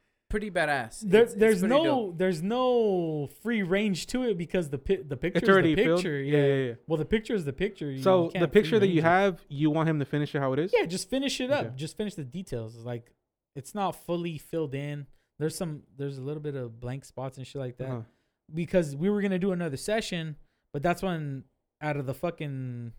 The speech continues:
Speaker 3: The Rona happened.
Speaker 2: No, not even that. I just
Speaker 3: No.
Speaker 2: fucking
Speaker 1: No, it was a while back ago.
Speaker 2: I had a fucking wild hair up my ass, and I was like, "Fuck it, I'm gonna quit my job and go fucking go to lineman school."
Speaker 3: Oh, that was the original artist.
Speaker 1: The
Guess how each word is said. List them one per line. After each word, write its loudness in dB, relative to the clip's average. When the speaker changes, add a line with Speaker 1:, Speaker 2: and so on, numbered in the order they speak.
Speaker 3:
The -6
Rona -2
happened. -8
Speaker 2:
No, 0
not -2
even -2
that. -2
I -2
just -8
Speaker 3:
No. 0
Speaker 2:
fucking -2
Speaker 1:
No, -2
it -4
was -2
a -2
while -4
back -8
ago. -10
Speaker 2:
I -4
had 0
a -2
fucking -4
wild -2
hair 0
up -2
my -4
ass, -4
and -8
I -6
was -8
like, -6
"Fuck -4
it, -2
I'm -2
gonna -6
quit -6
my -6
job -4
and -6
go -4
fucking -10
go -6
to -6
lineman -6
school." -12
Speaker 3:
Oh, 2
that 4
was 4
the -2
original 2
artist. -8
Speaker 1:
The -20